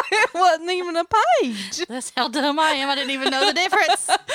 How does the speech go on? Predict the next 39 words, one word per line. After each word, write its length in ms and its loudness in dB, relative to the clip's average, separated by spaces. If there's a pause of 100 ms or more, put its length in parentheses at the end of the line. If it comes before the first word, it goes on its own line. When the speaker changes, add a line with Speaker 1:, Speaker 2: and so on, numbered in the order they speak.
(240)
Speaker 1:
And 160 2
then 120 2
we 100 2
couldn't 300 0
deactivate 720 4
it. 260 -4
Speaker 2:
Yeah, 240 2
I 160 4
don't 160 -2
know. 520 -4
Um, 480 -4
I 160 -2
didn't 180 -6
even 160 -8
see 140 -4
anything 280 -2
wrong 280 -2
with 120 -2
it. 80 -2
I'm 140 -2
sitting 220 -8
there, 100 -2
like, 220 -2
happy, 440 -4
like, 200 -2
"We 160 -6
did 220 -4
it. 100 -2
We've 160 -6
got 160 -4
a 40 -10
Facebook 520 -6
page." 360 -4
And 400 -10
Carly's 360 -2
like, 180 -4
"It's 240 -10
you." 680 -2
<laughs> 40 -16